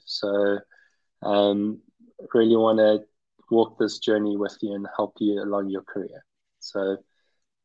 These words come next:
our promise and, and really what keeps me up at night is making sure that we deliver on our promise to ensure that we give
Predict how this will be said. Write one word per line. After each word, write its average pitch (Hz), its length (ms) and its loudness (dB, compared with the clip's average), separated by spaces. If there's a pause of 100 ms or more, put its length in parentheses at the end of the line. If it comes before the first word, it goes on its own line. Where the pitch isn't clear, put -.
(240)
our 110 100 -2
promise 113 540 0
and, 104 140 -8 (100)
and 120 160 -4 (240)
really 127 180 4
what 127 180 2
keeps - 240 -4
me 127 140 0
up 120 180 -6
at 104 140 -4
night 101 300 -6
is 98 280 -10
making 104 260 -6
sure 107 180 0
that 101 80 0
we 104 140 4
deliver 104 400 0
on 101 100 -4
our 95 80 -4
promise 101 460 -10
to - 100 -14
ensure 98 420 -8
that 101 100 -10
we 101 120 -4
give 101 140 -8